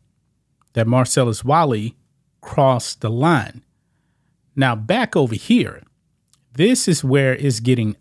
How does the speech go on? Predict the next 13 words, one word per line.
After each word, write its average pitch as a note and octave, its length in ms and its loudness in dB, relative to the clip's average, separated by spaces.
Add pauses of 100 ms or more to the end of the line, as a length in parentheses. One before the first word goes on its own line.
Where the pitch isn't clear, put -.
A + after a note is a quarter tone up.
ugly E3+ 540 -2 (800)
because D3+ 600 0 (160)
Stephen G#3+ 440 0
A. D#3+ 120 2
Smith D3 380 -2
goes D3+ 320 2
off D#3 360 0 (260)
on, B2+ 480 0 (1160)
on C#3 220 2
Jason B2 480 0
Whitlock B2+ 480 0
here. - 280 -8 (840)
Now, C#3+ 340 0